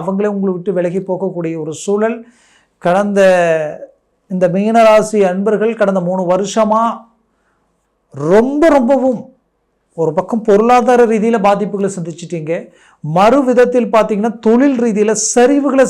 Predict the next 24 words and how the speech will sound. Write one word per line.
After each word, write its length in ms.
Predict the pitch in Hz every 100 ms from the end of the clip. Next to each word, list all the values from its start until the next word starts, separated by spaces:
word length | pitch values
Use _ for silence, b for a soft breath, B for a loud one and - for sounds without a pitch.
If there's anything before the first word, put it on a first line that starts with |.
| 220
சந்திச்சவங்களும் 580 | 196 196 196 185 196 180
மீனராசி 560 | 185 180 165 170 156
அன்பர்கள் 460 | 151 175 165 165 156
தான் 120 | 165 - _ _ _ _ _ _
ரொம்பவும். 480 | 165 196 277 277 202 - _ 170
ஏன்னா 120 | 226 165
உழைச்சி 360 | 196 285 - 311 - -
பாடுபட்டு 560 | 202 269 269 269 - 294 262
நஷ்டமானா 460 | 233 269 240 240 226
அதை 100 | 202
விட 120 | 214 226
வேதனை 280 | 196 202 202 170
வேற 140 | 175 170
ஏதாவது 220 | 170 165 151
இருக்கா? 240 | 147 147 - B -
உங்களை 160 | 196 202
விட 100 | 226 - _ _
குறைந்த 400 | 175 196 220 220 220
எஃபர்ட் 260 | 185 208 196 -
போட்டு, 360 | 175 165 - 190 196 196
குறைந்த 500 | 190 208 233 233 233 233
ரிஸ்க் 320 | 185 185 - 196
எடுத்து, 380 | 170 160 190 196 214 214 B B 156
அவங்க 220 | 180 202